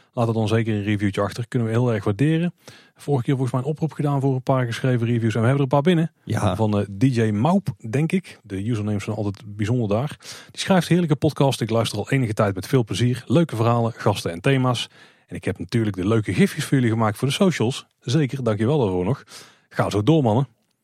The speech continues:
Speaker 1: En Nicky Steenkist van de Upload Podcast natuurlijk, die schrijft: "Mijn wekelijkse Efteling Fix, geweldige informatieve podcast over de Efteling. Trouwe luisteraar sinds aflevering één."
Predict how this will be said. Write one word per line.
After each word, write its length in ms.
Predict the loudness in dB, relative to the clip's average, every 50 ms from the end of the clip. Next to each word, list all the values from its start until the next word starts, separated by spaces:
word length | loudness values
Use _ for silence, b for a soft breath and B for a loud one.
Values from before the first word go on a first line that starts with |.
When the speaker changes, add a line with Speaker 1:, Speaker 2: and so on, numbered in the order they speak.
| _ _ -2
Speaker 1:
En 240 | -2 0 0 0
Nicky 260 | 0 -2 -2 -2 -2 -4
Steenkist 500 | 0 0 0 0 2 0 0 -2 -2 -6
van 160 | -6 -6 -4
de 60 | -4
Upload 240 | -4 -6 -6 -8 -8
Podcast 360 | -6 -8 -4 -2 -4 -4 -2
natuurlijk, 300 | -2 -2 -2 -2 -2 -2
die 100 | -4 -6
schrijft: 400 | -4 -2 0 0 0 -2 -4 -6
"Mijn 200 | -2 0 2 2
wekelijkse 440 | 2 2 0 0 -2 -2 -2 -2 -4
Efteling 300 | -2 -2 -2 0 -2 -2
Fix, 280 | 0 -2 -2 -2 -2 -8
geweldige 460 | -10 -4 -2 0 2 2 2 0 0 -2
informatieve 480 | -4 -4 -2 -4 -2 0 0 -2 -2
podcast 420 | -2 -4 -4 0 0 0 0 0 -2
over 320 | -4 -2 -2 -2 -4 -2
de 180 | -2 -2 -2 -2
Efteling. 440 | -6 -8 -6 -6 -6 -6 -6 -10 -14 _ -4
Trouwe 240 | 0 2 2 4
luisteraar 380 | 2 2 0 0 0 -2 -2 -2
sinds 200 | -4 -6 -8 -6
aflevering 500 | -6 -6 -4 -2 -2 -2 -2 -2 -4 -4
één." 180 | -8 -12 -16